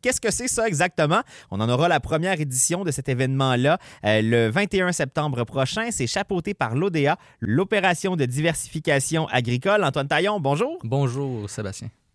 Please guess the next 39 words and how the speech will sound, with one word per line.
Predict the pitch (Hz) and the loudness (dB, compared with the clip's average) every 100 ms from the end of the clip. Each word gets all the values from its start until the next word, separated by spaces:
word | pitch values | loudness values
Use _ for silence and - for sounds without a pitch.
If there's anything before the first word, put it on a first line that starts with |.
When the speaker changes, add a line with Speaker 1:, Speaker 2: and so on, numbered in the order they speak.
| _ | _
Speaker 1:
Qu'est-ce | - 233 - | 0 2 4
que | 160 | 2
c'est, | 139 - 147 _ | 2 0 -4 _
Saveurs | - - 120 113 113 120 95 | -6 0 2 4 4 4 2
des | 95 | 0
forêts ? | 95 90 90 117 _ _ - | 0 -2 -2 -12 _ _ -4
Speaker 2:
Euh, | 120 | -2
Saveurs | 127 143 156 175 | 0 2 2 2
des | |
forêts, | 156 147 139 196 | 2 0 0 -2
c'est | - | 2
un | 147 135 | 4 6
souper | - - 160 220 | 4 0 2 2
gastronomique | 165 143 - 147 127 123 175 - | 2 0 0 0 4 2 0 -4
qui | - | -4
va | 123 | 2
mettre | 120 151 151 | 4 2 2
en | 123 | 0
valeur | 113 123 123 131 151 156 - _ _ _ - | 4 4 6 6 4 0 -4 _ _ _ -2
la | 113 117 | 4 8
nourriture | 127 135 151 - 160 156 | 8 8 4 4 2 2
qu'on | 123 | -2
peut | 117 131 | -2 -4
retrouver | - 131 131 | -2 0 2
dans | 120 | 4
les | 120 110 | 4 2
forêts, | - 113 110 135 | 0 -2 0 -2
soit | - 135 | 0 0
les, | 131 117 | 2 2
les | 110 107 | 0 -2
champignons | - 131 - 123 127 | -2 -2 0 0 2
et | 127 | 2
les | 110 | 0
plantes | 107 120 120 | -2 -2 -2
sauvages | - 110 117 143 139 | -2 0 2 2 -2
qu'on | - 135 | 0 2
nomme, | 123 127 135 135 - - - _ _ | 4 2 0 -4 -10 -20 -20 _ _
euh, | 107 107 | -2 0
foresstibles. | 131 117 113 - 117 98 120 | 2 2 2 0 -2 -4 -12